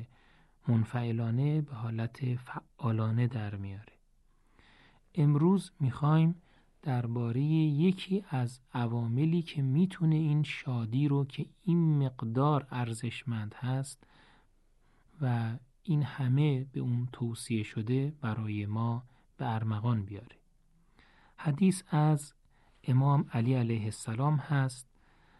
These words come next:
«اصل العقل القدرة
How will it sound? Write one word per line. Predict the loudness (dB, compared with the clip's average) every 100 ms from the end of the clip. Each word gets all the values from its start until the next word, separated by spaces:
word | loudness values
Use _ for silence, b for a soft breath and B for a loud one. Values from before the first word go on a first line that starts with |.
| b b _ _
«اصل | 0 2 -4 -2 2 4
العقل | 4 2 0 0 0 0 0 4 6 6 4 0
القدرة | 0 0 0 -6 -6 -4 0 0 2 4 2